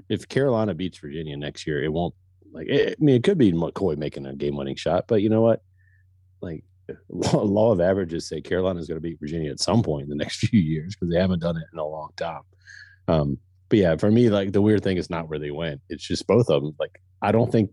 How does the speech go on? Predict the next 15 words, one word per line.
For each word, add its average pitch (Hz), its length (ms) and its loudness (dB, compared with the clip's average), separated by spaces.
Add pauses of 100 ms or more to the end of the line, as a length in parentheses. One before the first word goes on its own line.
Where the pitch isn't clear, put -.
either 107 220 4
one 104 160 4
of 92 60 2
'em 82 40 2
went 90 180 2
to 92 100 2
a 82 40 2
situation 87 640 -2
that - 160 -10
makes 87 220 -8
it 82 100 0 (100)
easier 92 340 4
for 82 260 -6
'em 78 140 -16
to 76 240 -12